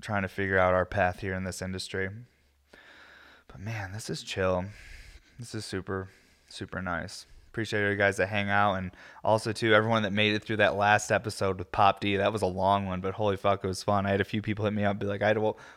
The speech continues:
watch it in, like, three or four different segments 'cause, you know, it's, it's tough to sit down for, like, an hour and a half and just watch something. Me with podcasts, because of my job, I just put 'em on and then just let 'em play all day, and I'm just working. I,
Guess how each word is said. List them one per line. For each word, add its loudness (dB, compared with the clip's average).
watch 6
it -2
in, -4
like, 0
three 0
or 2
four 0
different -2
segments 0
'cause, -4
you 2
know, 4
it's, 0
it's 2
tough 2
to -8
sit -2
down 2
for, -4
like, -2
an -8
hour 0
and -4
a -6
half -4
and -10
just -10
watch 0
something. -2
Me 0
with -2
podcasts, 4
because -4
of -4
my 0
job, 2
I 2
just -4
put -4
'em -4
on 0
and -6
then -4
just -8
let 4
'em -2
play 2
all 4
day, 2
and 0
I'm -4
just -10
working. 0
I, -4